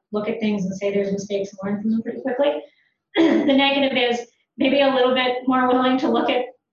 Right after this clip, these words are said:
things and think they're mistakes and try to learn from them instead of just plowing through. So to the extent that you can just keep going, just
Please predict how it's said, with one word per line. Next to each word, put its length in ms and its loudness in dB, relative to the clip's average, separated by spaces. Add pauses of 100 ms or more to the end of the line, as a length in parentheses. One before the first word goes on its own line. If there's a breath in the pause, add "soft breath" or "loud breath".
(200)
things 300 2
and 120 2
think 200 0
they're 140 2
mistakes 520 0
and 220 -4 (140)
try 200 2
to 140 2
learn 200 2
from 160 0
them 160 2
instead 240 0
of 80 0
just 180 -4
plowing 340 0
through. 320 -6 (460)
So 320 0
to 340 -10
the 100 -2
extent 300 0
that 140 0
you 80 -2
can 100 0
just 200 -2
keep 200 -6
going, 300 -2
just 180 -10